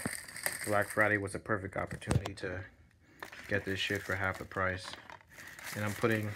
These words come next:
and I have this white thing covering the shit 'cause this desk here is pretty dirty. So yeah, here, here, here's the front. That's Lamar Jackson.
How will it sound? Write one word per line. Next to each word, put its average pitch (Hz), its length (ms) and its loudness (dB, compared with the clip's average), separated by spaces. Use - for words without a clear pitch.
and 104 260 2
I 104 80 4
have 107 220 6
this 110 240 2
white 104 200 4
thing 101 200 -2
covering 104 400 2
the 104 80 -2
shit 107 320 2
'cause 92 460 -2
this 107 140 -2
desk - 400 -2
here 101 260 4
is 90 80 -2
pretty 95 300 -4
dirty. 95 420 -2
So 98 280 0
yeah, 90 220 0
here, 98 220 2
here, 104 200 2
here's 101 260 2
the - 60 -8
front. 110 320 0
That's - 300 -6
Lamar 101 300 0
Jackson. 107 580 -2